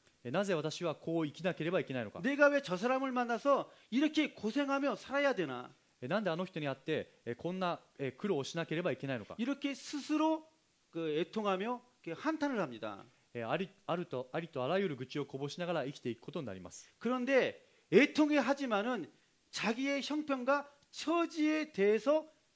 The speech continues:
Speaker 2: 애통하는 것입니다.
Speaker 1: え、しかし悲しみますが、え、自分の立場や都合に対して悲しむのです。
Speaker 2: 죄 자체로는, 죄 자체로 애통하진 않습니다.
Speaker 1: え、ところが、え、罪そのものでは悲しみません。
Speaker 2: 하나님을 원하고 바라는 것이 아니라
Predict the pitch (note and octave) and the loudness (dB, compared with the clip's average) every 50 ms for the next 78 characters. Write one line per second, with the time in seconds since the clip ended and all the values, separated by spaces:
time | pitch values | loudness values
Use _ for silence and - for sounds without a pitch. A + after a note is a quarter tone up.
0 | _ _ - D#3 F#3 F#3+ - B3 A#3+ A#3 G#3+ G3 D3 C3 - - G#2+ - - - | _ _ -2 0 0 0 0 0 2 0 0 0 -2 -4 -6 -8 -12 -18 -20 -20
1 | - - _ - B2+ - - F3+ - C3+ - - D3 F3+ G3 F#3+ - G#3 G3+ G3 | -20 -18 _ -8 -6 -4 -4 -4 -4 -6 -6 -4 -2 0 0 0 -2 -2 -2 0
2 | F#3+ F#3+ F#3 - C#3 C3 C3 A#2 F#2+ - - _ _ _ B2 A2+ A2 C#3+ D3+ F#3+ | 0 0 -2 -2 -2 -2 0 0 -2 -4 -10 _ _ _ -6 -6 -4 -4 -4 -2
3 | G3 G3 G3 F#3+ - F3+ G3 - - F3+ D3+ B2 A2 G#2+ - - - D3 G3 G#3 | -2 -2 -2 -2 -2 -4 -6 -4 -2 -2 0 0 -2 -4 -6 -8 -4 -2 -2 -2
4 | G#3 G#3 F#3+ G#3+ G#3 G3+ - - G#3 F3 - D3+ C#3+ C#3 - - C#3 B2 G2 E2+ | -2 -2 0 0 0 0 0 0 -2 -2 -2 -2 -4 -4 -4 -6 -8 -8 -10 -10
5 | F2+ - - - - - - - C#4 D4 D4 C#4 C#4+ - F3 - - - - B3 | -10 -12 -12 -14 -12 -6 -2 0 2 2 2 0 -2 -2 -2 -2 -2 0 -2 0
6 | B3 A#3+ A#3+ A#3 C4 C#4 A#3 D#3 A#2 - _ _ _ _ _ - - C4+ C#4+ A3 | 0 2 0 0 0 0 -2 -2 -6 -10 _ _ _ _ _ -4 -2 0 2 2
7 | C4 B3+ B3 - B3 B3+ C#4+ D4 C#4+ - - F#3 G3+ G3+ A3 A3+ A3+ A3 G3+ A3+ | 2 0 0 0 -2 -2 -2 -4 -4 2 4 4 4 4 0 -2 -2 -2 -2 -2
8 | F#3 C3+ C3 - - C#3+ B2+ B2 A#2 A2+ G#2 - - _ _ _ _ A#2+ A2+ - | -4 -4 -4 -8 -12 -14 -14 -12 -12 -14 -14 -14 -18 _ _ _ _ -12 -10 -8
9 | - - D3+ A#2 C3 C3 A2+ F#2+ - - - _ _ A#2+ A#2 A2+ - - - A#3 | -6 -4 -2 0 0 0 0 -2 -4 -12 -20 _ _ -6 -6 -6 -6 -4 -2 -2
10 | G#3 E3 - - E3 E3 F3 F3 F3+ F#3 F#3 E3 C#3+ E3+ G3 E3+ - D3 C#3 C3 | -2 -4 -4 -4 -4 -4 -2 -2 -2 -2 -2 -2 0 0 0 0 0 -2 -4 -4
11 | - - C#3+ C3 B2 A#2+ - - F#2+ - - _ _ _ _ _ _ _ - - | -4 -6 -6 -6 -6 -6 -8 -8 -10 -12 -14 _ _ _ _ _ _ _ -6 -2
12 | C4+ C#4+ D4 D4 C#4 C#4 C#4 C4 C4+ C4+ B3+ G3 D#3+ E3+ G3 A#3 A#3 A#3+ A#3+ A3+ | 0 2 2 2 0 0 -2 0 0 0 2 2 2 2 4 4 6 4 4 4
13 | A#3 A#3+ D#3+ D#3+ E3 F3+ F#3+ G3+ F#3+ F#3+ F#3 - - E3 C#3 C3 C3 C#3+ F#3 A3+ | 2 0 0 0 -2 0 -2 -2 -2 -2 -4 -2 -4 -4 -4 -4 -4 0 2 2
14 | G3+ C#3+ A#2+ | 2 2 0